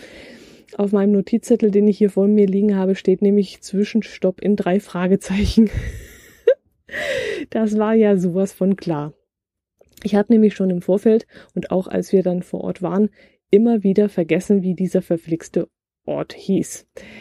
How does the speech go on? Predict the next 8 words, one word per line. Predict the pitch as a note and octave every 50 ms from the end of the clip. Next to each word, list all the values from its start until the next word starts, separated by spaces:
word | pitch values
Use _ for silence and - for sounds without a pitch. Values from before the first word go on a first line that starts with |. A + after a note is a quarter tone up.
| - _ _ _ _ _ _ - -
Ich | F3
wollte | G3+ G3+ G#3 G3+
immer | G#3 G#3 G3 F3
Weißwasser | D#3+ E3 D#3 F#3+ A#3+ - - - F3+ D#3+ - - F3+
sagen, | E3 - E3+ E3 F#3 G#3+ B3+ C#4 C#4
weil | A#3+ G#3+ G3+ G3+
mich | G3+ F#3+ F#3 - - -
das, | G3 G3+ F#3+ - - - - -